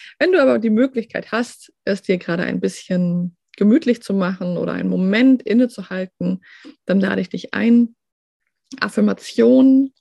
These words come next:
ganz kurzes Intro. Was sind Affirmationen? Affirmationen sind positive Glaubenssätze,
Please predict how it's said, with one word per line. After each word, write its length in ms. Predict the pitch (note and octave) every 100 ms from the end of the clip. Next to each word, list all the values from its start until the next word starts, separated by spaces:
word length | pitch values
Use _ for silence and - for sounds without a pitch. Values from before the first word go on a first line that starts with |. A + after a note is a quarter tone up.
| _ -
ganz 220 | G3 -
kurzes 340 | F#3+ F#3 - -
Intro. 400 | A#3 B3 - G3+
Was 160 | G3
sind 280 | - C4 C4
Affirmationen? 1000 | G3+ - G3+ F#3+ - A3+ A#3 A#3 A#3 A#3 _ _ _ _ -
Affirmationen 920 | - A3+ A#3+ G#3 - G#3+ A3 A3 G#3
sind 280 | F#3+ F#3+ F#3
positive 1120 | _ G#3+ A3+ G#3+ - - G3 F#3+ F#3 F#3 F#3+ _ _ _
Glaubenssätze, 1120 | F#3+ F3+ A#3 A#3+ A#3+ - G#3+ - G#3+ G#3+ G#3+